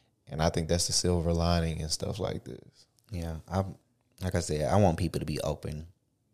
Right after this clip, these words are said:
Speaker 2: to have that conversation. Like, if something did happen, like, like, please don't give up.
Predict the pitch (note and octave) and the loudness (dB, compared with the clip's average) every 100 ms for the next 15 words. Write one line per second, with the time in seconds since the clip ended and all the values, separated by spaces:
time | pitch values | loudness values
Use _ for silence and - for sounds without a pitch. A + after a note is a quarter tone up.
0 | _ - D#2+ D#2+ D2 D2+ - D2 D2 C#2 | _ -4 0 2 2 -2 -2 -4 -2 -2
1 | D2 D2+ C#2+ C#2+ A#1 - E2+ E2+ D#2 D2+ | -2 -4 -4 -4 -4 -2 0 0 -2 -4
2 | D#2+ E2 D2+ D2+ D2+ D2+ D#2+ - _ _ | 0 0 0 -2 -4 -2 -4 -6 _ _
3 | _ E2+ - - G2 F#2 F2 E2+ E2+ E2 | _ -16 -16 -14 -2 0 2 0 2 2
4 | E2 D#2+ D#2+ | 2 2 -2